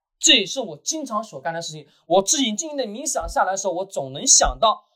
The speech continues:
很多别人总能看不到的东西。那么这需要的是我们自己不断的去升华自己，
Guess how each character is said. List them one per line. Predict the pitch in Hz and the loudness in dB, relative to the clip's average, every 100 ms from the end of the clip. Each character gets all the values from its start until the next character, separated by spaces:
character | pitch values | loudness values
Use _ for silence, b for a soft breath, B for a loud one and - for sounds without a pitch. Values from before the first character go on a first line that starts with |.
| _ | _
很 | - 156 | -10 -10
多 | 139 254 269 - - | -4 0 0 -2 -10
别 | 170 | -8
人 | 185 208 | -8 -10
总 | - 127 131 | -12 -14 -12
能 | 143 165 - | -14 -16 -10
看 | - 196 | -2 -2
不 | |
到 | 185 | -2
的 | 175 151 | -4 -4
东 | 156 | -6
西。 | 185 160 - _ | -6 -6 -10 _
那 | 226 | -8
么 | 254 | -2
这 | 277 | 0
需 | - 269 | 2 2
要 | |
的 | 254 | -2
是 | 247 262 - _ | -4 -8 -12 _
我 | |
们 | 147 156 160 | -8 -6 -2
自 | - 285 | 0 0
己 | - 139 - | -2 -12 -20
不 | - 147 | -16 0
断 | 226 | 2
的 | 208 | 2
去 | 180 190 - _ _ | 2 0 -2 _ _
升 | - - 269 294 | -2 0 0 -2
华 | - 123 135 _ _ | -4 -4 -4 _ _
自 | - 226 | -6 -6
己， | 165 131 | -8 -14